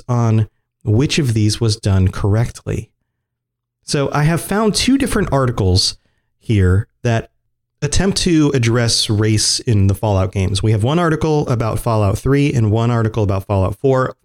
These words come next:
by two different authors from two different websites. And the reason I'm pulling these up is because they bring about interesting points, and I want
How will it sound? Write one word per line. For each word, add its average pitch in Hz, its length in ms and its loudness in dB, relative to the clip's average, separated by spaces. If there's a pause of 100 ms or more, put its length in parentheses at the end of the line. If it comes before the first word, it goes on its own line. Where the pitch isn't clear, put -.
(120)
by 101 140 0
two - 260 -2
different 175 280 -2
authors 110 440 0
from 92 200 -4
two - 240 -2
different 131 300 -2
websites. 92 560 -2 (560)
And 117 400 0 (460)
the 117 260 0
reason 190 340 2
I'm 143 160 0
pulling 143 340 0
these 107 180 0
up 95 180 0
is 95 140 -2
because 120 520 -2
they 135 600 0 (720)
bring 127 420 2
about 123 540 0 (380)
interesting 131 580 -2
points, 110 580 -2 (560)
and 123 220 0
I 113 60 0
want 127 640 -2